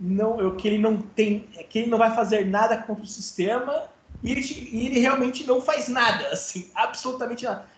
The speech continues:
Até o mínimo da lógica do filme de vingança, ele não faz, que seria eliminar o chefe, né? Que, inclusive, né, nas várias, é, é, referências que o filme faz à própria obra do Fincher, né? É interpretado pelo Wallace Howard,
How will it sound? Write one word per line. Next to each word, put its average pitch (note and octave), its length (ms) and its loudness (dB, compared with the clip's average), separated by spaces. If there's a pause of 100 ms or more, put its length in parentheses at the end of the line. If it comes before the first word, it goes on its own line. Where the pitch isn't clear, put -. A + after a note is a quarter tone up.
(160)
Até D4+ 140 8
o D#4 160 4
mínimo D#4+ 400 0
da C4 140 4
lógica A#3 580 4
do A3+ 80 -8
filme A3 300 -8
de F#3 160 -8
vingança, G3+ 800 -2
ele B3+ 160 -4
não C4 160 -2
faz, G#3 400 0
que - 80 -16
seria G#3+ 640 4 (320)
eliminar G3+ 640 2
o A3 80 4
chefe, F3 500 -2
né? C3 180 -8 (260)
Que, A3+ 80 0
inclusive, A3+ 420 2
né, C4+ 100 0
nas G3+ 200 0
várias, G3+ 480 4 (120)
é, D#3 400 0 (140)
é, E3 180 -8 (320)
referências A3 720 0
que G#3 80 -8
o - 20 -10
filme F3+ 200 -6
faz F3 280 2
à E3+ 60 -2
própria E3+ 260 0
obra D3 140 -2
do C#3 80 -12
Fincher, F#3 460 -4
né? E3 180 -8 (580)
É E3+ 120 2
interpretado A#3 680 0
pelo G3+ 220 0
Wallace G3 300 2
Howard, D#3+ 540 0